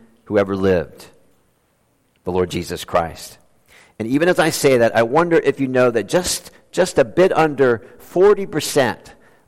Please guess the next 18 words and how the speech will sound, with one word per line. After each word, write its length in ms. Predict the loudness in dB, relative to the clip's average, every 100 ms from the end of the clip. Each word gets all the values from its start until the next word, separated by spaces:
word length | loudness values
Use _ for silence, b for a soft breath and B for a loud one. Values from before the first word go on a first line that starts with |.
| -4
of 140 | -4
the 80 | -4
four 400 | -2 2 4 4
Gospels 680 | 4 2 0 -4 -4 -4 -8
combined 720 | -8 0 2 2 0 -4 -10 -18 b b
are 180 | 0 2
written 640 | 2 2 2 0 -10 -14 -16 -20 -14
specifically 960 | -8 -6 0 0 0 0 2 0 0
to 200 | -6 -10
tell 320 | -4 2 6
us 320 | 6 2 -4 -16 B
of 120 | -6
this 180 | -4 -4
final 540 | -2 0 2 0 -2 -4
week 480 | -8 -6 -6 -8 -16 -20 _ _ _
of 100 | -8
his 140 | -8 -2
life. 540 | 2 2 0 -12 -20